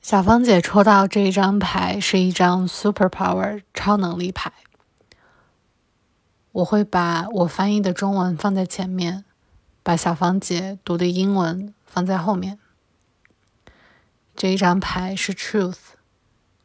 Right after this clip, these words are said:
真相。这张牌的魔咒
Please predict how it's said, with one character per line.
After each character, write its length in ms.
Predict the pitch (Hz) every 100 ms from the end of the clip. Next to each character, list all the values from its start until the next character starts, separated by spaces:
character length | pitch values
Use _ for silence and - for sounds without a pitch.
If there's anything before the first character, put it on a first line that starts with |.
| -
真 220 | 190 190
相。 280 | 208 196 196 _ _ _ _ _ _ _ - _ _ _ _
这 120 | -
张 200 | 226 240
牌 200 | 233 185
的 80 | 175
魔 300 | 196 180 180
咒 400 | 175 202 175 196